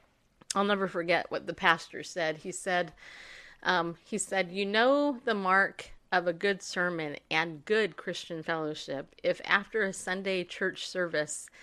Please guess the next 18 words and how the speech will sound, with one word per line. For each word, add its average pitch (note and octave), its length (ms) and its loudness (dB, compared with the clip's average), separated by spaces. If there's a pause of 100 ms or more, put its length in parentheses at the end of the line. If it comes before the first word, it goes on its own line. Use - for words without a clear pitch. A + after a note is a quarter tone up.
(240)
you F3+ 140 -2
go E3 160 2
out F3 240 2
to G3 100 -8
lunch F3 460 -4
with F3 160 -2
your E3 120 0
friends F3+ 380 -2
from D#3+ 160 -8
church D#3 560 -2
and E3 180 -4
all E3 180 2
you E3 100 -4
talk D#3+ 320 -2
about D3 300 -6
is D3 180 -8
the - 80 -14
sermon." C#3+ 480 -8